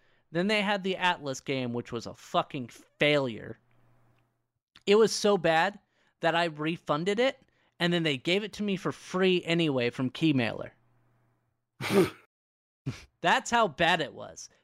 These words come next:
They gave me a free copy. Um, so, and they're coming out with Ark Survival Evolved two, or just Ark two, and, uh, Vin Diesel's in it.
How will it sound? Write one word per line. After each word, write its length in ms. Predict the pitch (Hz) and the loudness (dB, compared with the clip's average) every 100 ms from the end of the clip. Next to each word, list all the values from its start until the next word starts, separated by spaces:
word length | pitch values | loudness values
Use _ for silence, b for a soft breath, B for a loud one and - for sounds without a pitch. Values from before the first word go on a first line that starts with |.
| - | 0
They 140 | 180 | 0
gave 340 | 214 226 196 131 | 4 2 2 -2
me 380 | 139 151 214 143 | -2 2 2 2
a 60 | |
free 260 | - 139 123 | -2 -6 -4
copy. 460 | 123 107 - - _ B B B B - | -4 -6 -8 -20 _ B B B B -2
Um, 580 | 175 180 165 143 117 113 _ _ _ _ _ _ _ _ - _ | 2 4 4 2 -2 -10 _ _ _ _ _ _ _ _ -20 _
so, 240 | - 190 180 - | 0 2 2 2
and 440 | 175 175 165 - _ _ | -2 0 -4 -10 _ _
they're 180 | 165 165 | -2 0
coming 220 | 196 220 | 2 4
out 120 | 208 | 4
with 140 | 185 - 175 | 2 0 0
Ark 340 | 185 202 - _ | 0 0 -10 _
Survival 480 | - 180 196 190 180 | -10 -2 -2 0 -4
Evolved 340 | 151 156 131 _ | 0 0 0 _
two, 360 | - 311 156 131 | -2 0 0 -4
or 120 | - 143 | -4 0
just 240 | 160 - | -2 -2
Ark 280 | 165 156 - - | -2 -2 -4 -6
two, 440 | 277 190 120 127 _ _ _ _ - | -2 0 -2 -6 _ _ _ _ -6
and, 400 | 156 151 151 156 | -2 0 -2 0
uh, 220 | 165 165 | 2 2
Vin 220 | 151 240 240 | 2 0 2
Diesel's 400 | 262 - 147 131 | 0 2 0 -2
in 120 | |
it. 120 | 101 | -4